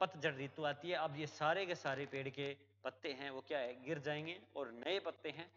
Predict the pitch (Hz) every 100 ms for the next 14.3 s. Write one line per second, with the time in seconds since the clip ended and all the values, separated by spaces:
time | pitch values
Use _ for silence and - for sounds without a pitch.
0 | - - 147 139 156 175 127 127 156 143
1 | - 123 120 123 156 - 107 120 143 151
2 | - - - _ - 185 196 196 196 -
3 | - - - - _ _ - - - -
4 | 165 - - _ _ - _ - 190 226
5 | 220 247 214 175 208 - - - - -
6 | - _ _ _ - 165 240 254 202 185
7 | 165 160 180 165 196 233 - 185 165 160
8 | 165 175 151 147 139 185 165 131 139 127
9 | 143 165 160 - - - - - 135 131
10 | 147 147 143 123 107 - - - _ _
11 | - 143 151 147 147 131 131 - 123 104
12 | 120 117 143 - - - 139 131 123 -
13 | 170 170 196 190 165 151 - 127 113 117
14 | 113 117